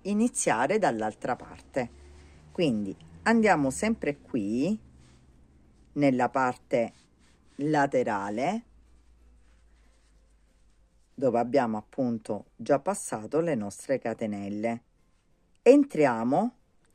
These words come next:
in una delle due, lasciamo sempre un pezzetto di codina e ora rifacciamo la stessa cosa da questa parte.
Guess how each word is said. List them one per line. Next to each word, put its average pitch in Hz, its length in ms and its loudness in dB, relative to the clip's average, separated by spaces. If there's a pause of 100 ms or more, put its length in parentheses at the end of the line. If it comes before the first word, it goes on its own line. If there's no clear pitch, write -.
(100)
in 262 180 6
una 127 240 2
delle 107 340 -2
due, 104 420 -6 (2750)
lasciamo 143 500 0
sempre 233 320 -2
un 220 100 -4
pezzetto 147 500 -4
di 113 180 -6
codina 98 580 -6 (2000)
e 220 180 6
ora 113 380 0
rifacciamo 165 680 -6
la 196 140 -2
stessa 156 500 -6
cosa 113 580 -2 (1000)
da 294 180 0
questa - 380 -6
parte. 135 580 -6